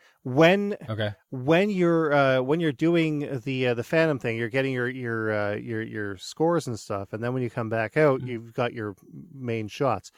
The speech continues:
Speaker 1: The Phantom's
Speaker 2: Gotcha.
Speaker 1: blade shot is super duper powerful, but it'll only be there as long as you've got Phantom energy. So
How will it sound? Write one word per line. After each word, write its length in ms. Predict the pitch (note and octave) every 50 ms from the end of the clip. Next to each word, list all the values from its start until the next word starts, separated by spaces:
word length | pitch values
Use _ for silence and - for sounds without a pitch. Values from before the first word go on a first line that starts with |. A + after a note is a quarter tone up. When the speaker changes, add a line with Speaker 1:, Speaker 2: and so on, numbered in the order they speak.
| - _ _ _ _
Speaker 1:
The 80 | - D3+
Phantom's 720 | - - - G3 G#3 A#3+ B3+ A#3 - A3 F#3+ D#3+ B2 -
Speaker 2:
Gotcha. 180 | A#2 G#2 A2+
Speaker 1:
blade 380 | A#2+ A#2 B2+ D#3 G3 G#3+ F#3 D#3+
shot 320 | - - D3 A2+ G#2 G#2
is 100 | G#2 F#2+
super 380 | - - - G#3 A3+ - - E3
duper 280 | C#3 C#3 B2+ - A#2+ -
powerful, 580 | - - C#3 C3+ C3+ B2 - - - G2 F#2+
but 200 | G2 G#2 A#2 A#2
it'll 220 | C3+ C3+ C#3 C3+ C3+
only 240 | C#3+ D#3+ E3 D#3+
be 180 | C#3+ B2 C3+ B2+
there 380 | A2+ B2 C3+ C#3 B2+ A2+ A#2 B2
as 200 | A#2 A2+ - -
long 240 | A#2+ B2 B2 B2+
as 120 | A#2+ G#2+ G#2+
you've 120 | A2+ G#2
got 200 | - A#2+ A2 -
Phantom 400 | - - A#2+ A2+ A2+ - G#2+ A2+
energy. 360 | A#2+ B2 A2+ G2 F#2+ G2+ F#2
So 300 | F2+ - - B2 A2 G#2+